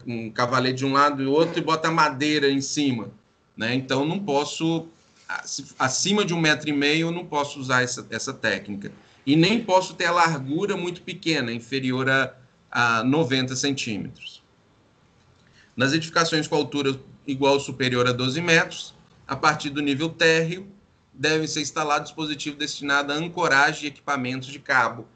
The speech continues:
Então, eu vou ter que ter ali uma que a gente chama de linha de vida, que é um cabo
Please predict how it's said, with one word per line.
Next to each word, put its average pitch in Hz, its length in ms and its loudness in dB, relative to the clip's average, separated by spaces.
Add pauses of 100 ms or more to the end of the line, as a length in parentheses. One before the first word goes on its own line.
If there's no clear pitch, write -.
(240)
Então, 139 280 -2
eu 151 40 -4
vou 180 120 -4
ter 180 140 -4
que 170 40 -10
ter 170 160 -2
ali 156 220 0
uma 180 200 -2
que 143 140 -8
a 139 60 0
gente 131 80 -8
chama 160 180 0
de 139 140 -4
linha 170 200 2
de 160 140 -2
vida, 123 580 0 (440)
que 156 80 2
é - 20 6
um 170 140 2
cabo 151 680 2